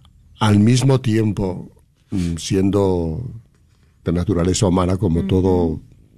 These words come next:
Speaker 1: bicho viviente que pulula por ahí, ah, es, creo que es verdad lo que, lo que hemos comentado, el, el valor, la experiencia de la amistad me parece que es real. Y, y creo que más, también como comentaba usted antes,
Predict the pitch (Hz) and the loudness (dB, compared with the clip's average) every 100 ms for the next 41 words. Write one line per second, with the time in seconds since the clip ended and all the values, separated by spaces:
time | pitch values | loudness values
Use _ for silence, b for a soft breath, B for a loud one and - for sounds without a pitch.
0 | - _ _ _ _ - 90 92 - 85 | -20 _ _ _ _ -8 0 0 0 0
1 | 82 90 90 85 85 - 82 - 95 92 | 2 0 0 -2 -6 -4 -6 0 2 4
2 | 104 95 90 - 127 95 90 104 113 B | 2 2 0 0 0 0 -2 -2 -6 B
3 | B B B B 95 92 - 117 - 120 | B B B B -2 -2 -2 -4 0 0
4 | - - 107 117 127 113 98 98 110 170 | -2 -2 2 2 2 0 0 0 0 0
5 | 85 78 90 80 78 87 85 - 82 80 | -2 -2 -4 -4 -4 -2 -4 -4 -2 -2
6 | 85 82 73 76 71 B B B B B | -2 -2 -2 -2 -4 B B B B B
7 | B 101 87 87 92 104 101 95 85 - | B -2 0 2 4 2 2 0 -2 -2
8 | 90 90 95 101 98 92 85 85 - - | 0 0 0 0 2 0 0 -2 -2 -2
9 | 87 87 82 80 80 85 87 95 95 92 | 0 0 -2 -2 -2 -2 0 0 0 0
10 | 87 82 92 73 - B B B B B | 0 0 0 -2 -6 B B B B B
11 | B B - 175 - - 110 113 113 131 | B B -16 -12 -12 -2 0 2 2 2
12 | 139 - 92 92 101 120 117 - 92 98 | 0 -2 0 0 0 0 -2 -4 -2 -2
13 | 101 95 92 87 85 95 90 87 92 107 | 0 0 0 -2 0 0 -2 -2 0 2
14 | 135 90 78 | 0 -2 -6